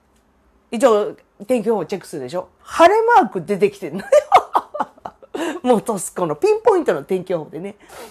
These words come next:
で、それをもうみんなに送って、「ほら見ろ！」とか言って、「ほら、絶対晴れるっつったじゃん！」っつって。<laughs> で、ひろみさんもね、たまにね、弱気になるんですよ。あの、「私、晴れ女だけど、その百パーセントだと思わないでね」とか言ってね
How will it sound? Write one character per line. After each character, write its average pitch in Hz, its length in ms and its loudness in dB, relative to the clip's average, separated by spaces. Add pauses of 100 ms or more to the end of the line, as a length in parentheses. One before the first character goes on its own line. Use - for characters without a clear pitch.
(840)
で、 220 160 2
そ 226 160 -2
れ 202 100 0
を 190 60 2
も 170 200 -2
う 147 40 -14 (240)
み 226 80 4
ん 240 80 4
な 233 80 4
に 185 100 0
送 165 120 -6
っ - 20 -14
て、 - 80 -4
「ほ 349 140 6
ら 403 160 6
見 381 120 -2
ろ！」 349 120 -2 (180)
と - 40 -2
か - 80 -14
言 131 100 -6
っ - 20 -14
て、 - 240 -20 (400)
「ほ 320 120 4
ら、 247 160 2
絶 - 260 -2
対 339 120 0
晴 330 180 4
れ 330 60 6
る 302 100 2
っ - 40 -12
つ - 140 -14
っ - 20 -20
た 339 160 6
じ 302 80 -2
ゃ 277 180 2
ん！」 170 80 -4
っ - 20 -14
つ - 120 -18
っ - 40 -20
て。 - 260 -14 (540)
<laughs> - 520 -16
で、 320 140 0
ひ 277 80 -2
ろ 381 120 2
み 392 80 0
さ 381 120 0
ん 339 60 -4
も 339 60 -4
ね、 294 140 2
た 262 160 -2
ま 269 80 2
に 262 140 -4
ね、 202 160 0
弱 214 200 0
気 233 120 -12
に 226 60 -8
な 226 80 -4
る 147 100 -6
ん 131 40 -14
で - 60 -20
す - 40 -20
よ。 - 80 -20 (360)
あ 196 160 -2
の、 165 200 -6 (200)
「私、 262 640 -4 (320)
晴 - 240 -4
れ 285 60 2
女 302 240 0
だ 180 80 -2
け 175 80 -8
ど、 170 60 -6
そ 202 140 -6
の 190 80 -6
百 196 200 -8
パ 185 120 2
ー - 60 2
セ 320 140 -4
ン 226 80 -8
ト 160 300 -4 (280)
だ 170 120 2
と 180 100 0
思 208 140 0
わ 294 80 4
な 294 100 0
い 190 60 -2
で 151 100 -4
ね」 170 140 -2
と - 20 -18
か - 60 -14
言 131 80 -10
っ - 40 -14
て 156 100 -16
ね 147 160 -14